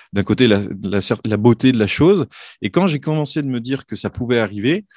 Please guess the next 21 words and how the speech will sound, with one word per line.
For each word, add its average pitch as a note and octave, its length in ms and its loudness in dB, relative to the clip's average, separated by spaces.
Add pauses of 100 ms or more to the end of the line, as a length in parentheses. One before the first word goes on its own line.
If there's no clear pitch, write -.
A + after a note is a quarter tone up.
(320)
je G2+ 160 -10
me A#2 60 -6
suis A#2 220 -12
dit, « C#3+ 460 -8
J'ai A2 180 -6
pas E3 200 -4
forcément C#3+ 520 -8
envie C3 240 -6
d'être, A2 360 -8
euh, F#2+ 360 -10 (300)
une A#2+ 180 -4
personne B2+ 500 2
lambda B2 460 2
qui G#2+ 180 -10
n'aura G2 280 -4
pas B2+ 140 0
participé A#2+ 640 -2
à G#2 80 0
créer A2 260 -2
des G#2+ 120 -4
ch-, - 220 -10